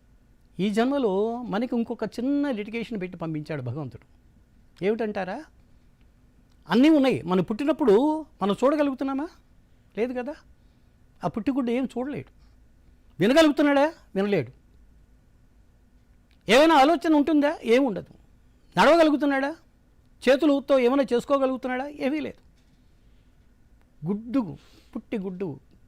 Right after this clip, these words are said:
మెల్లమెల్లగా భగవంతుడి దయ వల్ల మనకి, ఆయన దయ వల్ల మనకి చూడటం ప్రారంభమైంది. చూపు తెలుస్తోంది. మొదట ఏమీ తెలియవు, రంగులు కూడా తెలియవు పిల్లవాడికి. తర్వాత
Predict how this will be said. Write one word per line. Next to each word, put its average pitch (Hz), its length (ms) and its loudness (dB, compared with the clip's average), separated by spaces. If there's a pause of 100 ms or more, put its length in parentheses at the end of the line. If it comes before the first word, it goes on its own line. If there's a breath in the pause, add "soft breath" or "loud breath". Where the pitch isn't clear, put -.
(760)
మెల్లమెల్లగా 190 540 -4
భగవంతుడి 175 400 -8
దయ 147 160 -2
వల్ల 170 160 -2 (240)
మనకి, 190 260 0 (420)
ఆయన 180 180 0
దయ 175 260 0
వల్ల 190 160 2 (640 soft breath)
మనకి 175 260 -2 (480)
చూడటం 208 460 -6 (640)
ప్రారంభమైంది. 143 760 -6 (480)
చూపు 240 300 -6 (300)
తెలుస్తోంది. 165 480 -8 (1300)
మొదట 233 240 2 (100)
ఏమీ 269 220 6
తెలియవు, 233 260 4
రంగులు 233 280 4
కూడా 262 160 2
తెలియవు 208 260 -2
పిల్లవాడికి. 180 400 -6 (960)
తర్వాత 160 300 -6